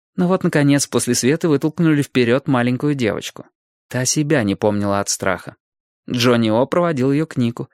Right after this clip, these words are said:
Девочка всю недолгую дорогу не отрывала глаз от громадной ручищи, вцепившейся ей в локоть.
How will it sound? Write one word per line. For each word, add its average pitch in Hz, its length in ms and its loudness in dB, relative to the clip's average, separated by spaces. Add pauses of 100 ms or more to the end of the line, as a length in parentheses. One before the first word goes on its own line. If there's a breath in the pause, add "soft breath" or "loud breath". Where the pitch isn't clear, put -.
(400 soft breath)
Девочка 104 440 0
всю - 180 0
недолгую 110 480 2
дорогу 104 400 2
не 139 120 2
отрывала 117 440 0
глаз 107 460 0
от 127 160 -2
громадной 120 560 0
ручищи, 120 520 -6
вцепившейся - 680 -4
ей 98 180 2
в 90 100 -6
локоть. - 340 -6